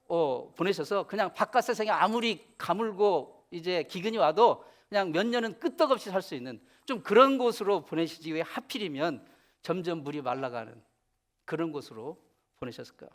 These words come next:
우리가 예수를 믿은 후에 뭔가 좀 특별한 그 하나님의 그 이 기적, 축복을 기대합니다. 그런데 보미-, 보니까 별다른 뭐 이렇게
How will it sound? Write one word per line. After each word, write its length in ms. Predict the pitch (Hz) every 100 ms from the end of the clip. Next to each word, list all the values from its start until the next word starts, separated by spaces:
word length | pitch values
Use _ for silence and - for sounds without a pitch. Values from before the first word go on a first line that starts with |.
| _ _ _ _ _ _ _ _ - - - -
우리가 200 | 160 175
예수를 360 | 180 202 220 220
믿은 300 | 196 170 175
후에 440 | 170 180 117 - _ _ _ _
뭔가 300 | 143 220 240
좀 320 | 214 226 190
특별한 680 | - - - 294 262 240 170 - -
그 100 | 220
하나님의 720 | 233 240 226 202 180 220 233
그 420 | - 185 180 160 170
이 340 | 160 139 131 _ _ _ _
기적, 520 | 175 165 165 - _
축복을 360 | - - 175 160
기대합니다. 640 | - 139 123 117 113 110 _ _ _ _ _ _ _ _ _
그런데 320 | - 226 247 247
보미-, 300 | 233 247 220
보니까 300 | 220 233 240
별다른 640 | - 214 240 233 226 208
뭐 360 | 190 190 175 151
이렇게 380 | 156 156 185